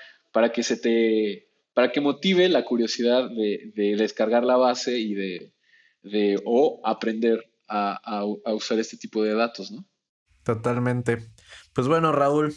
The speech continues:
Speaker 2: muchas gracias por, por aceptar la invitación. Gracias por, por venir a dar,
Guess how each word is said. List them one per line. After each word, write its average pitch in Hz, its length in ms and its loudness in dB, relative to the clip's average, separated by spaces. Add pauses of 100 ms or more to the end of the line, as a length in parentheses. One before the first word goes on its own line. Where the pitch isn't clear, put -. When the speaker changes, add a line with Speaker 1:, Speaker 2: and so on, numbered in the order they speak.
Speaker 2:
muchas 143 300 -2
gracias 135 500 0
por, 110 420 -4
por 113 140 0
aceptar 113 540 0
la 113 480 0
invitación. 113 880 -2
Gracias 107 260 -4
por, 104 460 -6
por 101 260 -4
venir 98 280 -2
a 104 100 0
dar, 101 220 0